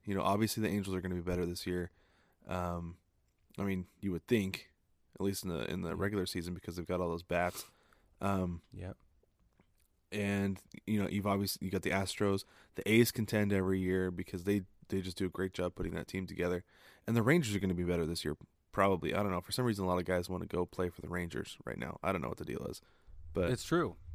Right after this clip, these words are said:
Speaker 2: Yeah, you're right.
Speaker 1: But the A L West is gonna be very competitive, and the Mariners are gonna have to start winning <laughs> games if they wanna even,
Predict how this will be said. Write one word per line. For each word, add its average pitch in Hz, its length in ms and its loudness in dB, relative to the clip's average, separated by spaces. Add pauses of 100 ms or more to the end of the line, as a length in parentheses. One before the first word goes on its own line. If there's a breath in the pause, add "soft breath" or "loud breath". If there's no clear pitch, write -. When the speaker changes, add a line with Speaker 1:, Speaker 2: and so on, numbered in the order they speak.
(140)
Speaker 2:
Yeah, 104 360 -2
you're 95 140 -4
right. 131 260 -6 (180)
Speaker 1:
But 135 160 4
the 127 120 6
A 160 60 12
L 151 120 12
West 147 240 8
is 117 60 -2
gonna 110 160 6
be 101 100 6
very 110 240 6
competitive, 98 500 6
and 92 100 0
the 92 40 0
Mariners 101 320 2
are 85 40 -8
gonna 95 240 0
have 90 200 -4
to - 100 -16
start 87 220 -2
winning 92 200 -2
<laughs> - 0 -
games 98 360 0
if 87 80 -4
they 87 120 0
wanna 87 240 0
even, 90 440 -4